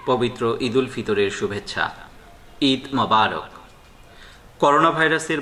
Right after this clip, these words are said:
বৈশ্বিক বিপর্যয়ের কারণে এবার একেবারেই অন্যরকম একটি ঈদ উদযাপন করতে যাচ্ছি আমরা। এরকম ঈদ আমাদের জীবনে ইতিপূর্বে কখনো আসেনি। প্রতি ঈদে আত্মীয় ও প্রতিবেশীদের মিলন মেলায় মেতে উঠে আমাদের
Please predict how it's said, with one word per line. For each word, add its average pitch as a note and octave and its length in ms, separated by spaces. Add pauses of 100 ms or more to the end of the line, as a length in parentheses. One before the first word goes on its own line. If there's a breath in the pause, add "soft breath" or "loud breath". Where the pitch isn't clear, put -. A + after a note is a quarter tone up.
বৈশ্বিক B2+ 340
বিপর্যয়ের C3 600
কারণে B2+ 320 (400 loud breath)
এবার B2+ 300 (200)
একেবারেই C3 420 (100)
অন্যরকম C3+ 540 (100)
একটি B2+ 160 (180)
ঈদ A2 120
উদযাপন A2+ 420 (100)
করতে G2 280
যাচ্ছি - 240 (120)
আমরা। D#2 220 (1000)
এরকম B2+ 380 (280)
ঈদ A2+ 120 (360)
আমাদের A#2 380 (100)
জীবনে A2+ 320 (160)
ইতিপূর্বে A2+ 440 (140)
কখনো A2+ 320 (120)
আসেনি। E2 320 (1300)
প্রতি D#3 340
ঈদে C#3 320 (400 loud breath)
আত্মীয় C#3+ 480 (140)
ও - 20 (120)
প্রতিবেশীদের B2+ 640
মিলন A#2 400
মেলায় A#2 320
মেতে A2+ 220
উঠে A2+ 280
আমাদের G2+ 380